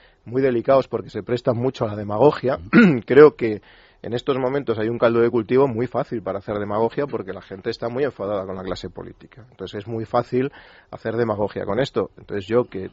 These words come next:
que tengo al señor de Velasco y a U P yD, por lo menos en la Asamblea de Madrid, por un grupo serio, lo que quiero es que hablemos de estas cosas en serio. Yo estoy de acuerdo con la filosofía con U P yD. Es decir, tenemos que reducir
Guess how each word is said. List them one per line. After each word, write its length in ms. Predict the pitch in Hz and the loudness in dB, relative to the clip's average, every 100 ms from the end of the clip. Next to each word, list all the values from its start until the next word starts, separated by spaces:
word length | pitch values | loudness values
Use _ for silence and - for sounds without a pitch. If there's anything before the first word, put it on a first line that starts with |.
| _ | _
que 80 | 101 | -14
tengo 500 | - 110 113 117 117 - - - - | -6 -2 6 6 6 0 -10 -10 -12
al 140 | 113 | -10
señor 280 | - 110 113 | -8 -4 0
de 100 | 110 | 0
Velasco 400 | 110 123 - 113 | 4 2 2 -2
y 60 | 107 | 0
a 60 | |
U 100 | 107 | -2
P 100 | - | -2
yD, 220 | 104 127 | 2 2
por 140 | 113 101 | 2 -2
lo 80 | 98 | -2
menos 260 | 107 113 | -2 -2
en 120 | 107 | -4
la 180 | 95 95 | -4 -4
Asamblea 380 | 90 98 92 104 | -6 -10 -6 -4
de 60 | 110 | -4
Madrid, 320 | 101 123 131 | -2 -2 -4
por 120 | - 98 | -6 -10
un 260 | 95 98 | -10 -8
grupo 260 | 98 104 104 | -8 -6 -6
serio, 460 | - 135 127 143 - 107 _ _ - | 0 4 4 4 -4 -20 _ _ -14
lo 80 | 98 | -12
que 140 | 87 | -10
quiero 180 | 92 92 | -8 -6
es 100 | - | -2
que 80 | 107 | -2
hablemos 300 | 98 101 104 | -2 -6 -6
de 60 | |
estas 200 | 101 107 | -4 -6
cosas 260 | - 104 123 | -6 -6 -4
en 100 | 120 | -4
serio. 300 | - 139 110 95 | -6 -6 -6 -2
Yo 140 | 123 | 0
estoy 260 | 139 151 135 | 2 0 0
de 100 | 110 | -2
acuerdo 360 | - 156 117 | 0 -2 -2
con 140 | 98 92 | -4 -8
la 60 | |
filosofía 680 | - 98 92 92 - 113 87 | -10 -10 -10 -12 -8 -6 -6
con 160 | 87 | -8
U 60 | 90 | -10
P 160 | - 90 | -10 -12
yD. 140 | 80 | -12
Es 260 | 82 73 - | -18 -20 -20
decir, 280 | 87 101 | -14 -14
tenemos 360 | - 90 90 95 | -14 -16 -14 -12
que 160 | - 101 | -8 -6
reducir 560 | 101 90 - 110 101 | -6 -10 -6 -4 -4